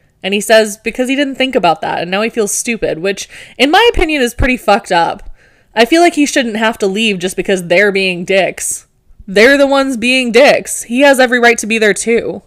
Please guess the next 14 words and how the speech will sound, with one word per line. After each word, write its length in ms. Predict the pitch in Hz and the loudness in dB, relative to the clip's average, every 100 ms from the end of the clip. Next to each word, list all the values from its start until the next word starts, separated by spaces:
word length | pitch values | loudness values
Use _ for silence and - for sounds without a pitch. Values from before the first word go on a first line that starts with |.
| _ _ _ _ _ | _ _ _ _ _
This 120 | - 226 | -6 -6
is 140 | 240 | -4
reason 300 | 247 254 240 | -4 -2 -2
number 260 | 214 202 180 | -2 -2 -2
one 300 | 165 170 175 | -4 -4 -4
that 100 | 160 | -4
I 80 | |
call 240 | 175 180 170 | -4 -2 -2
this 240 | 151 - | -4 -8
the 100 | - | -10
BoJack 460 | 175 170 175 170 165 | -4 -4 -2 -2 -2
Gets 220 | 180 - | -6 -6
Gaslit 440 | 170 160 - 170 | -6 -4 -6 -8
episode. 680 | - - 180 - - - 196 | -10 -12 -12 -10 -10 -10 -14